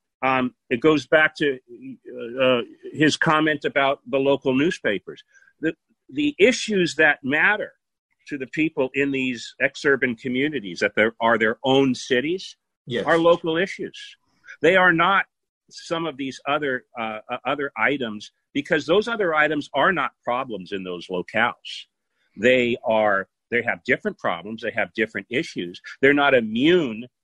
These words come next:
Speaker 1: to the world society. However,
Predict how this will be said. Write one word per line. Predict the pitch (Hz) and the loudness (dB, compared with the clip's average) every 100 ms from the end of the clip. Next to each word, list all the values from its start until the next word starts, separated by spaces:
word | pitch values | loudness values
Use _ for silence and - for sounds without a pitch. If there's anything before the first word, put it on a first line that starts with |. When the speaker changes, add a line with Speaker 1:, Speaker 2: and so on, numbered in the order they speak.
| - | -6
Speaker 1:
to | 143 120 110 | -2 -2 -2
the | 113 | -6
world | 107 123 113 98 | -4 -2 -2 -4
society. | - 92 127 151 165 95 90 _ _ - | -12 -8 -4 -2 -2 -6 -12 _ _ -10
However, | 151 143 143 196 160 104 | -4 0 0 -2 -4 -12